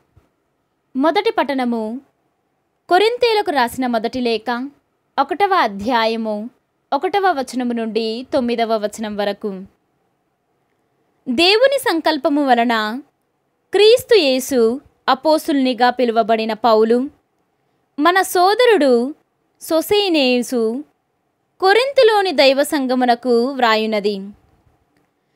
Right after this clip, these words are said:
మీరు క్రీస్తు యేసునందు పరిశుద్ధపరపబడి, ప్రతి స్థలమందు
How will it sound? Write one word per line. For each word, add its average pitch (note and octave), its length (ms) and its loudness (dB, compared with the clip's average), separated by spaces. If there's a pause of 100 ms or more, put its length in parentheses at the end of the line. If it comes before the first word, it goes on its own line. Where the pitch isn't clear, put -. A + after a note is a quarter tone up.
(180)
మీరు E4+ 580 2 (360)
క్రీస్తు A#4 480 4
యేసునందు C4 880 2 (360)
పరిశుద్ధపరపబడి, C4 1200 2 (800)
ప్రతి F#4 380 4
స్థలమందు C4+ 920 2